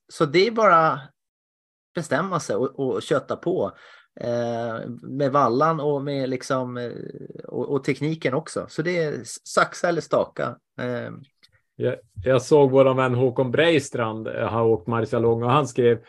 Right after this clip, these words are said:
Speaker 2: "Är man dåligt tränad får man ha s-, får man ha fäste."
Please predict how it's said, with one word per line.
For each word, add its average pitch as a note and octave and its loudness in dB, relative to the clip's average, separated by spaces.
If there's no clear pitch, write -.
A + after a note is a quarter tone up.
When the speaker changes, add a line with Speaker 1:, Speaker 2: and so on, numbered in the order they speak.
Speaker 2:
"Är B2+ -6
man C#3 0
dåligt D#3 4
tränad E3 0
får D#3+ -4
man D3+ -4
ha D3+ 0
s-, - -4
får D3 -2
man D3+ -2
ha D#3 0
fäste." C3+ 0